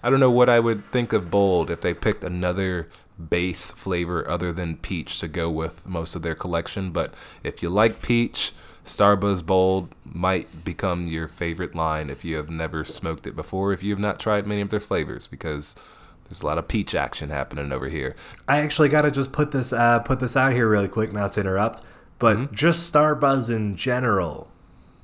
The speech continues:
Speaker 2: is a good peach brand.
Speaker 1: Yes.
Speaker 2: Like, even, like, their original, just, like, not just Starbuzz Bold, but, like, Starbuzz in general, like, all their different
Speaker 1: White
Speaker 2: lines.
Speaker 1: peach?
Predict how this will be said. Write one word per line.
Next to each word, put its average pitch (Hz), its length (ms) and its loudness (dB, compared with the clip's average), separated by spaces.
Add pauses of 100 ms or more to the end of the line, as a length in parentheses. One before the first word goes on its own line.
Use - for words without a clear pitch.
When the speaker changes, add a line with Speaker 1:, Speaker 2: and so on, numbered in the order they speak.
Speaker 2:
is 107 180 0
a 98 80 0
good 98 500 4
peach - 500 -6
brand. 85 600 -10
Speaker 1:
Yes. 113 280 0
Speaker 2:
Like, 107 180 4
even, 135 260 6
like, 131 200 4
their 120 240 4
original, 110 520 4
just, 104 180 -4
like, 123 100 2
not 175 240 4
just 160 180 -2
Starbuzz 120 320 2
Bold, 104 320 4
but, 82 140 -4
like, 90 260 -2
Starbuzz 131 420 -2
in 92 120 -4
general, 82 440 -2
like, 80 160 -12
all 101 140 4
their 95 100 2
different 87 240 -4
Speaker 1:
White 95 140 2
Speaker 2:
lines. - 140 -8
Speaker 1:
peach? - 500 -2